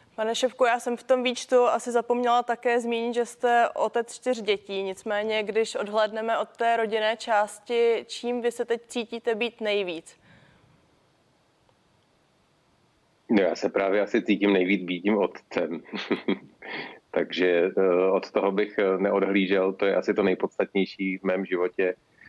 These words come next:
Speaker 2: Myslím si, že rodina, mm, a, a děti, to je možná asi to úplně nejvíc a ten smysl.
Speaker 1: To samozřejmě chápu. A pokud půjdeme tedy po tom profesním výčtu,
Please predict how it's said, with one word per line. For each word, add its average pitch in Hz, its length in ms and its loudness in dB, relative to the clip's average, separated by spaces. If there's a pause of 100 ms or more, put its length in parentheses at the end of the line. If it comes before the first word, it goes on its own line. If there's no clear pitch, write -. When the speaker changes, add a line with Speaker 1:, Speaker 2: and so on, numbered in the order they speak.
(160)
Speaker 2:
Myslím 87 360 -2
si, 90 220 -2
že 90 200 0
rodina, 85 520 0 (140)
mm, 82 680 0 (380)
a, 85 60 2 (500)
a 90 60 0
děti, 85 480 0 (680)
to 90 80 0
je 85 80 2
možná 85 380 0 (100)
asi 101 260 -4 (220)
to 95 120 -2
úplně 90 320 0
nejvíc 85 360 0
a 87 40 -4
ten 85 180 -2
smysl. 82 380 -2 (300)
Speaker 1:
To - 80 -16
samozřejmě 233 440 0
chápu. 226 340 0
A 233 60 0
pokud 233 340 -4
půjdeme 233 440 -2
tedy 233 200 0
po 233 100 0
tom 254 180 0
profesním 240 580 -2
výčtu, 220 600 -6